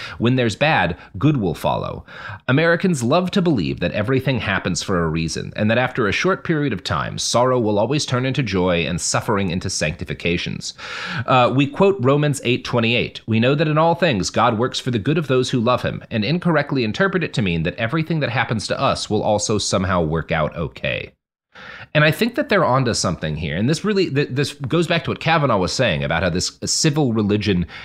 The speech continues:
is kind of grafted on over the bones of Christianity, right? Um, and it's, it's, there's so much,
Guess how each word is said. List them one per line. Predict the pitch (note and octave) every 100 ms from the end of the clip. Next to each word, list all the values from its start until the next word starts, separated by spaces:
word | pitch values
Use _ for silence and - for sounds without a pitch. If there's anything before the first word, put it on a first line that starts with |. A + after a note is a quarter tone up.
| F#2
is | - F#2+
kind | C3 G#2+
of | F2
grafted | G2+ G#2 B2 - A#2
on | F#2+ G2+ G2+
over | F2 F2
the | E2
bones | D#2 F2 E2+ D#2+
of | D#2
Christianity, | F#2 - F2 E2 F2 D#2 B1 G1+
right? | D2+ E2+ G#2+ - - - - - -
Um, | B2+ B2 G#2 F#2 B1+ - _ _ _ _ _ _ _ - -
and | C3+ B2 -
it's, | C#2+ - - D3 - - -
it's, | C#3+ - - - A#2 - - C3
there's | C#3 -
so | G3+
much, | F#3 - -